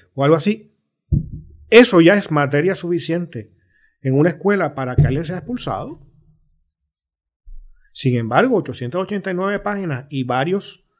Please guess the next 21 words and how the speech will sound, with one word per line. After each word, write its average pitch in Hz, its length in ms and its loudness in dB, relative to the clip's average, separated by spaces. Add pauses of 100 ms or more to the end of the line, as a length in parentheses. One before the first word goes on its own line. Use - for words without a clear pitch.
(840)
hombres, 160 760 2 (720)
porque - 220 -10
todo 151 240 -2
eso 185 280 -10
hay 165 60 -20
que 151 100 -8
multiplicarlo 151 680 -2
por 135 160 -4
cada, 147 380 -6
las 135 120 -12
ochocientas 135 440 -6
ochenta 151 260 -6
y 139 40 -2
nueve 147 180 -2
páginas 156 400 -6 (320)
por 131 180 0
cada 147 280 6
uno 165 220 4
de 151 80 2
los 139 120 -2
participantes 147 1200 -8